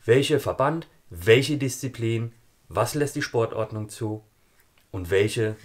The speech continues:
Waffe ist für diese Disziplin die beste Wahl. Aber selbst dann wird es nicht die beste geben, denn nur weil ich jetzt zum Beispiel mit der C Z fünfundsiebzig gut klarkomme, heißt es nicht, dass es der andere auch tut.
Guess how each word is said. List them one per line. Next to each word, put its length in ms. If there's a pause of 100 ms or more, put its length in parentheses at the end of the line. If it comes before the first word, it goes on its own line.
(160)
Waffe 300
ist 300
für 100
diese 340
Disziplin 680 (340)
die 60
beste 400
Wahl. 300 (680)
Aber 280
selbst 340
dann 340 (300)
wird 140
es 100
nicht 320 (140)
die 160
beste 420
geben, 400 (300)
denn 120
nur 320 (120)
weil 340
ich 160
jetzt 180
zum 120
Beispiel 260
mit 80
der 140
C 160
Z 180 (180)
fünfundsiebzig 720
gut 220
klarkomme, 500
heißt 220
es 80
nicht, 300
dass 120
es 160
der 160
andere 280
auch 200
tut. 200